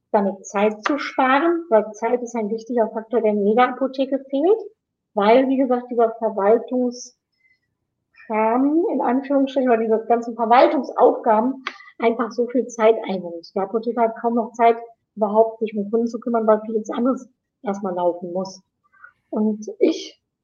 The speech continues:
gebe Tools an die Hand, in denen man, mit denen man Zeit spart, mit denen man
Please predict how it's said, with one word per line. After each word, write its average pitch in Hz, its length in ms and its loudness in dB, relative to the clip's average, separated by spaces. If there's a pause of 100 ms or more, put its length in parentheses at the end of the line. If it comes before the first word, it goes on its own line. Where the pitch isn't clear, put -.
(120)
gebe 220 680 2 (160)
Tools 311 340 0
an 339 180 0
die 370 80 0
Hand, 392 320 0 (960)
in 240 320 0
denen 269 340 4
man, 226 320 0
mit 226 140 -2
denen 226 200 4
man 185 240 -4
Zeit 202 460 0
spart, 320 520 0
mit 240 180 -4
denen 220 320 2
man 208 420 -2